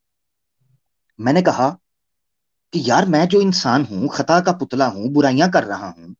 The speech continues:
गुनाहगार हूं, यार, थोड़े से नेक अमाल भी इकट्ठे कर लूं, ये ना हो बिल्कुल खाली खोली पहुंचूं अल्लाह के सामने और अल्लाह ताला मुझसे पूछें कि यार, तुम्हें जिंदगी दी थी,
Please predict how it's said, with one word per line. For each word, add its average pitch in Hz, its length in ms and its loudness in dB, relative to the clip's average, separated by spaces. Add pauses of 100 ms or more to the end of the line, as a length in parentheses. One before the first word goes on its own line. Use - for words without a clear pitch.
(360)
गुनाहगार 160 440 4
हूं, 92 220 -10 (720)
यार, 156 240 4
थोड़े 226 260 2
से 269 120 0
नेक 208 240 4
अमाल 240 220 4
भी 254 100 -2
इकट्ठे 240 220 4
कर 226 180 2
लूं, 135 260 -2 (880)
ये 165 140 4
ना 240 80 4
हो 226 160 6
बिल्कुल 247 340 4
खाली 196 320 4
खोली 214 400 6
पहुंचूं 269 380 4
अल्लाह 190 240 4
के 196 100 0
सामने 170 480 -2 (640)
और 208 100 6
अल्लाह 196 200 6
ताला 226 200 6
मुझसे 214 240 0
पूछें 135 480 -6
कि 165 260 -2
यार, 131 160 2
तुम्हें 240 340 -6
जिंदगी 156 340 2
दी 226 180 2
थी, 92 320 -10